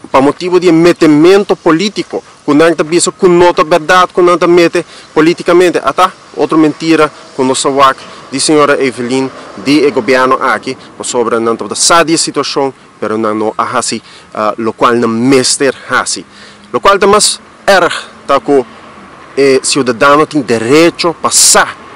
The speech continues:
Kiko tá Kiko, pero não tá informar o povo aqui, não tá informar o cidadão. Então, agora nós estamos em reunião,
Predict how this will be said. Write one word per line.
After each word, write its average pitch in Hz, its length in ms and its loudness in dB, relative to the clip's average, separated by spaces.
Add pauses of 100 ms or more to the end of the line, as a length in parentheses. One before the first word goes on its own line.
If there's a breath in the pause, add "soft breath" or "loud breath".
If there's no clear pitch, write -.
Kiko 147 240 -4
tá 123 80 -4
Kiko, 147 400 -4 (300 loud breath)
pero 120 180 0
não 143 380 2
tá 165 160 0
informar 135 560 0
o 123 40 -8
povo 127 400 0
aqui, 127 320 -2 (220 loud breath)
não 131 340 2
tá - 160 -4
informar 131 460 0
o 123 60 -8
cidadão. 113 680 -2 (360 loud breath)
Então, 110 200 -6
agora 131 240 2
nós 139 140 2
estamos 127 280 -2
em 156 260 2
reunião, 151 500 2